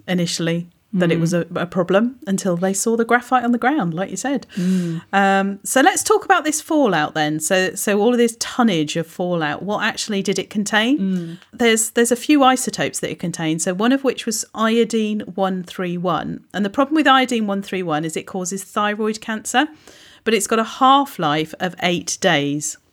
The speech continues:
Speaker 2: Mm, so the half-life is the time taken for the radioactivity of a radioactive isotope to drop to half of its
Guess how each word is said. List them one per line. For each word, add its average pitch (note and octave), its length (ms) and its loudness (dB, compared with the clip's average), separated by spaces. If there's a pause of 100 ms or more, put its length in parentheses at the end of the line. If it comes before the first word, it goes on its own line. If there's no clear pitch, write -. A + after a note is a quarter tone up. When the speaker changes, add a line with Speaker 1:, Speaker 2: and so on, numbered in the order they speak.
Speaker 2:
Mm, F#3 320 2
so - 80 0
the F#3 100 2
half-life B3 720 2
is G3 80 -4
the F3 80 -4
time G#3 300 0
taken F3 280 -2
for F3+ 120 -4
the F3 80 0
radioactivity G3+ 1300 -2 (320)
of F#3+ 140 2
a F3+ 60 0
radioactive F3 500 0
isotope E3+ 480 0
to F3+ 120 0
drop F3+ 420 -2
to - 120 -8
half F#3 480 0
of E3 140 -6
its - 340 -8